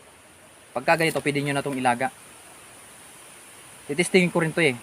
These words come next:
Para ano, para malaman ko kung ano talagang itsura, kung ano yung epekto sa katawan nito. Testingin ko rin yun. Para malaman ko rin kung epektibo ba o ano. Kaya lang, wala naman akong sakit, eh. <laughs> Sakit ko lang sa puso, eh. <laughs> Ayan.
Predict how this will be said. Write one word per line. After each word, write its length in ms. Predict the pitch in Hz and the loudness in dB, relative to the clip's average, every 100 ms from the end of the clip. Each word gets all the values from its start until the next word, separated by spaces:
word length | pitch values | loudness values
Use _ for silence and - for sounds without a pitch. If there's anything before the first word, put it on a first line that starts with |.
| - - - | -12 -20 -4
Para 320 | 127 127 123 | 2 6 6
ano, 240 | 120 120 123 | 4 0 2
para 240 | 123 123 | 4 4
malaman 320 | 123 120 120 | 6 4 4
ko 160 | 117 117 | 0 -4
kung 160 | 131 | -4
ano 80 | 120 | -4
talagang 320 | 120 123 120 | 2 2 2
itsura, 320 | 120 139 113 151 | -2 -4 -4 -2
kung 240 | 135 120 | -4 -6
ano 80 | 135 | -2
yung 240 | 143 135 | -2 -2
epekto 320 | 113 147 - | -4 -6 -6
sa 160 | 139 131 | -8 -4
katawan 320 | 127 127 123 | -2 0 -2
nito. 160 | 117 113 - - - - - - | -2 -6 -6 -20 -20 -20 -20 -8
Testingin 400 | 143 139 147 127 | -6 -2 -4 -4
ko 80 | 120 | -4
rin 160 | 117 113 | -6 -6
yun. 160 | 107 107 - - - - - - - - - - - | -8 -12 -18 -20 -20 -20 -20 -20 -20 -20 -20 -20 -18
Para 480 | - 120 120 120 120 | -4 0 4 4 4
malaman 400 | 120 120 117 110 | 2 2 0 -4
ko 80 | 113 | -8
rin 160 | 107 | -8
kung 160 | 113 147 | -8 -10
epektibo 480 | 147 175 - 214 220 | -10 -10 -6 -4 -2
ba 160 | 180 | 0
o 160 | 156 113 | -2 -2
ano. 160 | 110 110 _ | -6 -8 _
Kaya 160 | 135 233 | -4 -4
lang, 80 | 247 | -2
wala 160 | 131 | -2
naman 160 | 139 135 | -2 -4
akong 160 | 135 | -6
sakit, 160 | 160 160 | -8 -10
eh. 100 | 113 - | -12 -18
<laughs> 680 | - 135 - 196 - 277 _ _ - 349 - 277 | -16 -12 0 0 0 -8 _ _ -16 -10 -8 -8
Sakit 180 | 240 233 | -8 -6
ko 80 | - | 0
lang 80 | 196 | 0
sa 160 | 247 165 | 0 -2
puso, 320 | 147 147 196 | -4 -4 -2
eh. 80 | 143 | -2
<laughs> 40 | - - - 302 - - - - - - _ _ _ _ 392 392 - - - - 381 - - - - 349 254 - 311 277 - 254 | -6 -8 -6 -10 -12 -14 -16 -12 -14 -14 _ _ _ _ -4 -2 -2 -6 -12 0 2 2 -2 -16 -2 2 2 0 -2 -2 -2 -4
Ayan. 220 | 151 | -4